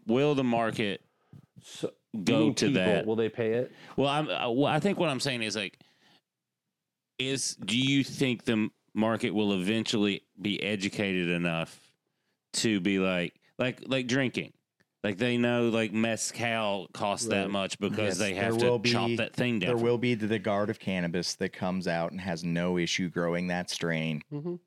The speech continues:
Speaker 1: Yeah.
Speaker 3: And there will be connoisseurs out there that will pay the money for it. Yes. And I think that exists now.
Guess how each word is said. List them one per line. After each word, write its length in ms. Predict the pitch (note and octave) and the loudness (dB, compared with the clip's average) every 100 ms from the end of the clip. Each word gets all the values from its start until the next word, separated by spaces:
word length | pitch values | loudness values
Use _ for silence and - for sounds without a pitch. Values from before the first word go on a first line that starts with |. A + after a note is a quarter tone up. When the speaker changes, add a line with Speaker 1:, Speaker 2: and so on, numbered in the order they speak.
| _ - | _ -4
Speaker 1:
Yeah. 160 | F2 - | -2 0
Speaker 3:
And 120 | A2+ | 0
there 100 | G2+ | 0
will 80 | F#2 | -2
be 120 | F#2 | -2
connoisseurs 680 | G#2+ F#2+ F2+ - F#2+ F2+ F2+ | -2 -2 -2 -2 0 0 0
out 200 | E2+ - | -4 -2
there 160 | E2 | -2
that 80 | D#2+ | -2
will 80 | D2+ | -4
pay 160 | D#2 D2+ | -4 -6
the 100 | C#2 | -6
money 200 | B1 B1 | -8 -10
for 220 | - A#1 | -8 -8
it. 100 | A#1+ - | -8 -6
Yes. 300 | D#2+ A1+ - | -4 -4 -4
And 120 | F#2+ | -4
I 80 | F2+ | -2
think 220 | A2+ G#2+ | -4 -2
that 120 | G#2 | -2
exists 540 | F#2 D#2 F2 - - - | -4 -2 -2 -4 -8 -2
now. 540 | F2 F2 F#2 G2+ A#2+ | 0 0 0 0 -2